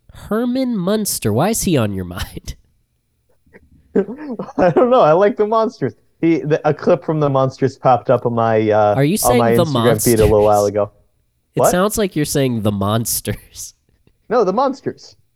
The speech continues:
Speaker 1: The Munsters.
Speaker 2: Yeah, the Monsters.
Speaker 1: <laughs> It's, it
Speaker 2: I feel
Speaker 1: really
Speaker 2: like I'm saying it. I feel like I'm saying the same thing.
Speaker 1: It really sa-, maybe it's just your microphone. It,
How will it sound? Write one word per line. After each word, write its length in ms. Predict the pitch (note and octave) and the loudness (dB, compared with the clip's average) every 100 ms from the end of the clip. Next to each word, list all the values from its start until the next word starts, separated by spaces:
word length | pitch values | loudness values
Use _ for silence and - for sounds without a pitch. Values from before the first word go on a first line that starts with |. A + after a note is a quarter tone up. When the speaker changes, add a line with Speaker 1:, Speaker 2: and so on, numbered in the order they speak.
| _ _ _ _ _ _ _ _ - | _ _ _ _ _ _ _ _ -4
Speaker 1:
The 100 | C#3+ | -2
Munsters. 1300 | C#3 D3 D#3 D#3 D3 - - F2 D#2 - - - - _ _ | -2 0 0 0 -4 -6 -8 -8 -10 -14 -14 -16 -18 _ _
Speaker 2:
Yeah, 180 | - B3 | -2 -2
the 80 | F#3 | -2
Monsters. 680 | E4 D4 - - - - - | -4 -4 -10 -16 -16 -20 -20
Speaker 1:
<laughs> 40 | _ _ _ - - - - _ _ _ _ _ _ _ - - - - _ _ | _ _ _ -20 -18 -18 -18 _ _ _ _ _ _ _ -20 -16 -10 -12 _ _
It's, 320 | F#3+ - - - | -4 -4 -6 -6
it 120 | A#3+ - | -6 -2
Speaker 2:
I 60 | F3 | 0
feel 100 | - | 4
Speaker 1:
really 140 | F#4+ D#4+ | 4 4
Speaker 2:
like 160 | C4+ | 2
I'm 140 | C4 A#3+ | 0 2
saying 340 | - C4 E3 | 4 4 4
it. 100 | C3+ | 0
I 140 | D#3 | -2
feel 160 | B3+ G4+ - | 0 0 0
like 80 | A3 | -2
I'm 80 | - | -4
saying 300 | _ B3+ B3+ | _ 0 0
the 120 | B3 | -2
same 300 | G3+ G#3 G#3+ | -2 -2 0
thing. 260 | A3 C#3+ A2+ _ _ - | -2 -2 -4 _ _ -4
Speaker 1:
It 80 | D3 | 0
really 380 | D#3 F3 G3 F#3+ | 2 2 2 2
sa-, 220 | - E3+ | 0 0
maybe 280 | E3 E3 F3+ | 0 2 2
it's 140 | E3+ | 0
just 280 | - C#3 - | -2 -2 0
your 300 | A#2 G#2+ G2+ | 0 2 0
microphone. 760 | A#2 A2+ A#2 B2 G#2 G#2 G2+ G#2 | -2 -2 -2 -4 -4 -4 -4 -4
It, 180 | G#2 | -4